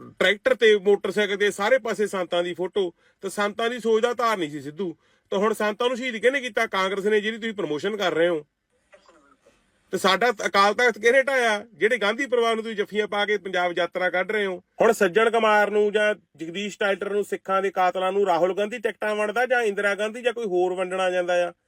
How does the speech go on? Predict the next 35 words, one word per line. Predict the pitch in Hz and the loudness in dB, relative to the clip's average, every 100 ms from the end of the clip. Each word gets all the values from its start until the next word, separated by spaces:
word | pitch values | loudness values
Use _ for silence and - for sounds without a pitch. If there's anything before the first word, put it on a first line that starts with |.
| _ _ - | _ _ -4
ਹੁਣ | 196 | 2
ਉਸੇ | 202 - 240 | 2 2 0
ਰਾਹੁਲ | 233 220 220 | 2 2 0
ਗਾਂਧੀ | 233 233 | -2 -6
ਤੋਂ | 247 247 | -10 -8
ਜੱਫੀਆਂ | 190 - 202 | -10 -6 -8
ਪਾ | 196 196 | -4 -4
ਕੇ | 196 | -4
ਪੰਜਾਬ | 196 180 180 180 | -6 -4 -4 -4
'ਚ | |
ਉਹਦੀ | 190 190 | -8 -8
ਯਾਤਰਾ | 139 123 135 131 | -8 -6 -6 -6
ਕੱਢਦੇ | 143 165 170 | -6 -6 -8
ਹੋ, | 147 _ _ _ - | -10 _ _ _ -2
ਫਿਰ | 202 | -2
ਤੁਸੀਂ | 214 214 | -2 -2
ਕਦੇ | 226 | 0
ਢੱਡਰੀ | 208 254 180 170 | 2 0 0 -4
ਕੋਲੋਂ | 160 170 | 0 0
ਜਾ | 170 | 0
ਕੇ | 165 | -2
ਸਰੋਪੇ | 165 170 160 165 | -4 -6 -6 -6
ਪਾਉਣ | 156 156 151 | -2 -4 -2
ਚਲੇ | 151 147 | -4 -4
ਜਾਂਦੇ | 147 147 | -4 -2
ਹੋ। | 151 147 | -4 -4
ਤੁਸੀਂ | _ _ - 254 | _ _ -10 -8
ਸਿੱਧੂ | - 202 277 | -6 -8 -6
ਤੋਂ | 277 | -4
ਧੱਕੇ | 233 269 214 | -2 -2 0
ਨਾਲ | 202 208 | 2 2
ਕਾਂਗਰਸ | 208 208 208 | 2 0 0
ਵੱਲੋਂ | 220 240 | 0 2
ਚੋਣਾਂ | 214 190 180 | 2 2 2
ਲੜਾਈਆਂ, | 147 127 123 | 2 0 -2